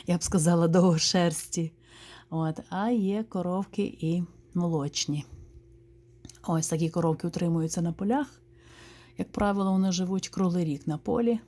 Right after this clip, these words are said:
тому що тут досить тепло, так як і в Ірландії. Ну ось, а ми таким, таким чином поступово ми вже перелетіли частину, бачите, Ч-, Ірландії, і ми вже бачимо навіть,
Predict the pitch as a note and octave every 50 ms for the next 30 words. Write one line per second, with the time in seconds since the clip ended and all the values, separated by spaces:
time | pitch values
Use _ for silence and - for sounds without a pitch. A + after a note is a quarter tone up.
0 | _ _ - - - - - F3 F3 E3+ - - E3 E3 - E3 D#3+ D#3 D#3+ D#3+
1 | - - D#3+ - - G3 G3+ - - D#3+ - E3+ E3 - F3+ - - E3+ - F3
2 | E3+ E3 D#3+ E3 E3+ E3 D#3 D#3 E3+ D#3+ - - - - _ - - - - -
3 | - - - - - - - - - - - G#3+ A3 G#3 F3+ E3+ E3 - F#3 E3+
4 | G3 G3+ - F#3+ - F#3+ F#3 F3 - - - - - - _ - F#3 D#3+ - F3
5 | F3 - - A#3 A3+ G#3+ F#3 E3 F#3 F3+ - - F#3 E3 - F#3 F3+ E3+ E3 E3
6 | E3 E3+ E3 D#3+ D#3+ E3 D#3 D#3 - F3 E3+ E3+ E3 E3+ E3+ E3 - - E3+ D3+
7 | D#3 D#3 - - E3+ - - - - E3+ D#3+ D#3 C#3+ D3 E3+ G#3+ A3 - - -
8 | D#3+ - - - - F3 E3 F3 F#3 G3+ A#3+ C4 B3 A3 F3+ E3+ D#3+ - G#3 A#3
9 | B3+ G#3 F#3+ G3+ G3+ F#3 F#3+ F3+ E3 F3 F3+ F#3+ - - - E3+ E3 E3 E3 E3
10 | E3+ E3 E3+ E3 - -